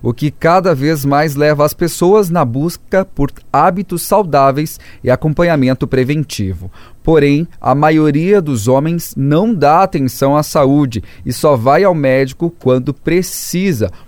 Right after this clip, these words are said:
muito ou em estágios avançados de muitas doenças.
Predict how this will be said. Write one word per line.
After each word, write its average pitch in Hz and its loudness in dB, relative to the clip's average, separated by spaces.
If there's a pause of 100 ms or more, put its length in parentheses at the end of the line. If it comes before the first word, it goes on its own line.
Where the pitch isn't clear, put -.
(120)
muito 156 0
ou 202 4
em 165 -4
estágios 139 -2
avançados 131 0
de 131 -8
muitas 147 -2
doenças. 98 -8